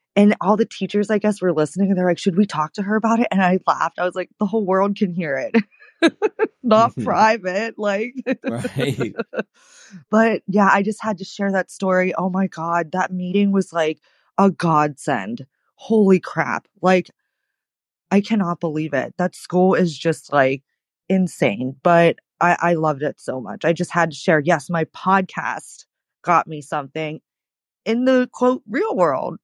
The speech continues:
Speaker 1: right? And oh my God, it was so amazing just to hear all of it. I just, the love. I just can't.
Speaker 2: That is amazing. Congratulations.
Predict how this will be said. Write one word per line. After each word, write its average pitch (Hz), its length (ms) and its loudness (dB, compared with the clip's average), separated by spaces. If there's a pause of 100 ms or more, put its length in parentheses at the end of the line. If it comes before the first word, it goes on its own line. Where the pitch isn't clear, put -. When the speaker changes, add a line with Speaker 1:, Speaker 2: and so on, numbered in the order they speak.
(160)
Speaker 1:
right? 196 380 2 (600)
And 190 540 2 (140)
oh 190 120 -2
my 185 160 -2
God, 165 260 0
it 156 40 -4
was 165 180 -6
so 165 340 -2 (200)
amazing 160 560 -2
just - 240 -6
to 185 60 -4
hear 143 580 2 (200)
all 143 220 2
of 135 120 -4
it. 131 240 -4
I 175 120 2
just, 160 380 -4 (680)
the 190 120 2
love. 131 300 0 (100)
I 165 120 0
just 156 260 -8
can't. 107 320 -6 (400)
Speaker 2:
That 117 280 -2
is 104 220 -2
amazing. 90 600 -4
Congratulations. 113 1200 -2